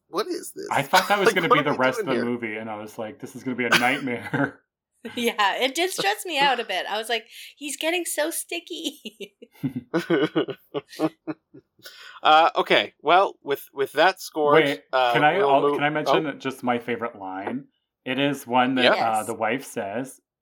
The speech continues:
Speaker 2: uh, her entire family is killed by now. She's all alone.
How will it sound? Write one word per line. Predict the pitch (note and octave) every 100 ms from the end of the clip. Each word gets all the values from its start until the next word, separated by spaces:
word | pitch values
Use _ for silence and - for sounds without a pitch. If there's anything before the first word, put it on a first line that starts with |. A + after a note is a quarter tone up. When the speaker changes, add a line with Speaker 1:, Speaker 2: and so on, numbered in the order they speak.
| _ -
Speaker 2:
uh, | A#2+
her | B2+ B2+
entire | B2 C3+ C#3+
family | B2+ B2 B2 B2 A#2
is | A2 - -
killed | - B2 A2 G#2+ -
by | G2
now. | F#2 F2 E2+ - _ _ -
She's | A#2+ A2
all | A2
alone. | C3 C3+ G#2+ B2